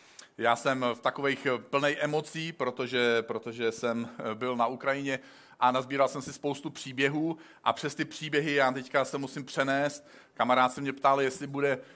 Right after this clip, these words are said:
jestli místo, místo nějaký promluvy na biblický téma, jestli budu mít přednášku o tom, co jsem všechno viděl. A hrozně bych rád, ale musíte být dobrovolníci a musíte přijít pomáhat, protože jsem nějaký, nějaký, nějaký drobný příběhy říkal dneska ráno pro dobrovolníky.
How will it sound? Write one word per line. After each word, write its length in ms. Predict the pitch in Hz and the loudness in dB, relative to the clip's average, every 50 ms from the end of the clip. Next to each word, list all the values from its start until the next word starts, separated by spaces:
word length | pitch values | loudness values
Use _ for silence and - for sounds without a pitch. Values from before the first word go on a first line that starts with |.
| - _ | -16 _
jestli 520 | - 113 120 - - 143 139 135 135 135 127 | -6 -4 -4 -4 -4 -4 -2 -2 0 0 0
místo, 460 | 131 127 123 123 - - 139 131 135 - | -2 -4 -6 -6 -2 2 2 2 2 2
místo 300 | 123 120 - - - 131 | -2 -8 -8 -8 -8 -4
nějaký 320 | 131 131 131 127 131 - 131 | 0 2 2 2 0 -2 -8
promluvy 560 | - - 131 131 135 135 135 131 135 139 135 | -6 -4 -4 -4 -2 -4 -4 -2 -2 -2 0
na 300 | 131 131 131 131 131 120 | 2 2 4 4 4 2
biblický 500 | 123 127 123 127 131 117 - - 151 135 | 0 -2 -6 -4 -4 -4 -6 -6 -10 -4
téma, 460 | - 127 117 117 127 135 139 135 139 - - - - - _ _ - | 0 2 2 4 4 2 2 2 -2 -8 -16 -20 -20 -20 _ _ -4
jestli 480 | 120 120 117 - - - 131 131 131 127 | -4 -2 -2 -2 -6 -4 -2 -2 -2 -2
budu 220 | 127 131 131 131 | -2 -4 -4 -4
mít 140 | 135 135 131 | -4 -6 -6
přednášku 520 | - - 143 139 135 131 131 - - 143 | -6 -6 -2 0 0 0 0 -2 -4 -6
o 60 | 123 | -4
tom, 180 | - 135 127 123 | -4 -4 -4 -4
co 140 | - 143 127 | -6 -6 -6
jsem 180 | - 147 131 | -6 -6 -6
všechno 380 | 120 139 120 - 147 135 131 127 | -6 -6 -8 -8 -4 -4 -4 -2
viděl. 500 | 120 123 120 123 120 120 123 135 151 147 - - - - - - - _ - | -2 -4 -2 0 2 2 4 2 2 0 -4 -10 -20 -20 -20 -20 -20 _ 4
A 440 | 123 120 120 117 120 120 123 120 113 104 | 6 8 8 8 8 8 8 6 6 4
hrozně 400 | 123 131 120 123 127 139 165 156 | 0 -2 -4 -4 -2 -2 0 0
bych 220 | 139 - 135 139 147 | 0 0 0 0 2
rád, 600 | 135 123 117 117 123 135 151 151 - - - - _ - - | 4 6 6 6 6 6 4 2 -2 -8 -20 -20 _ -10 -4
ale 640 | - 110 117 120 123 123 120 120 120 120 117 117 120 - - _ _ _ _ _ _ - - - _ _ _ _ - | 0 2 2 4 4 4 4 4 4 4 2 0 -2 -4 -12 _ _ _ _ _ _ -14 -14 -14 _ _ _ _ -14
musíte 220 | 113 - - 147 | -12 -8 -8 -4
být 120 | 127 135 131 | -2 -2 -2
dobrovolníci 520 | 127 123 135 131 127 127 127 123 127 135 | -2 -4 -4 -4 -2 -4 -4 -4 -4 -4
a 20 | 120 | -6
musíte 300 | 110 - 123 110 - 117 | -6 -6 -8 -10 -10 -10
přijít 260 | - - 127 123 - | -10 -10 -12 -10 -8
pomáhat, 400 | 120 110 117 120 117 131 120 - | -4 0 0 2 2 0 -2 -2
protože 200 | 113 110 113 113 | -4 -6 -8 -8
jsem 240 | - 127 117 110 104 | -8 -8 -8 -8 -8
nějaký, 420 | 90 120 139 - - 127 117 120 - | -4 -4 -4 -4 -4 -6 -10 -8 -8
nějaký, 500 | 113 113 110 110 110 - - 117 113 110 - | -8 -6 -4 -4 -4 -6 -8 -10 -10 -10 -8
nějaký 300 | 113 113 110 110 - - | -6 -6 -6 -6 -8 -10
drobný 260 | 110 113 113 120 113 | -10 -8 -8 -8 -8
příběhy 380 | 113 - 117 120 117 123 117 | -8 -10 -8 -8 -6 -6 -6
říkal 280 | 107 104 98 - 117 107 | -8 -10 -6 -4 -4 -4
dneska 260 | 110 107 - - 110 | -4 -6 -6 -4 -2
ráno 220 | 104 107 110 107 104 | -2 -2 -4 -6 -8
pro 140 | - 104 | -10 -8
dobrovolníky. 680 | 104 110 107 107 107 107 104 104 107 107 104 117 117 117 | -8 -6 -6 -6 -6 -6 -6 -6 -6 -8 -6 -6 -8 -8